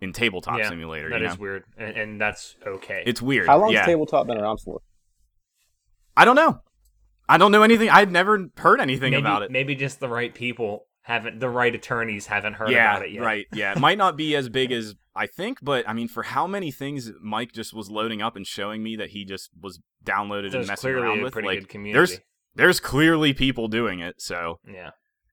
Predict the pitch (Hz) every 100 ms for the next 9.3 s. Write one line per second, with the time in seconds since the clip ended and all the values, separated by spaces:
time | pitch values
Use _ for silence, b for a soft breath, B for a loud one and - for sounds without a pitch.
0 | - 143 156 175 196 277 240 220 196 185
1 | - 131 139 147 131 123 127 165 143 101
2 | 110 117 117 - 113 113 110 101 98 101
3 | 101 104 - 104 107 101 98 98 - 104
4 | 104 98 95 117 113 110 110 85 101 104
5 | 95 - 82 85 90 _ _ _ _ _
6 | _ _ - 101 90 82 _ _ _ _
7 | _ - 180 175 147 117 98 95 _ _
8 | _ _ _ 95 92 90 85 - - 80
9 | 76 78